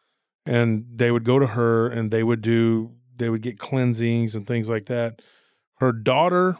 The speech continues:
learned how to do these things, but she went another direction with it. She began to dabble in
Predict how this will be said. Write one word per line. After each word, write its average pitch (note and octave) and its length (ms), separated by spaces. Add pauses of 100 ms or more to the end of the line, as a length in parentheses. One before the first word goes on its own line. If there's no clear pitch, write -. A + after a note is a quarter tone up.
(800)
learned C3+ 360
how D3+ 100
to C#3 100
do B2 220
these C#3+ 220
things, D3+ 340
but B2 180
she - 280
went D3 280
another B2 360
direction A2 500
with G2+ 160
it. - 80 (1300)
She - 160
began D3+ 540
to C3+ 300
dabble C3 560
in A#2 640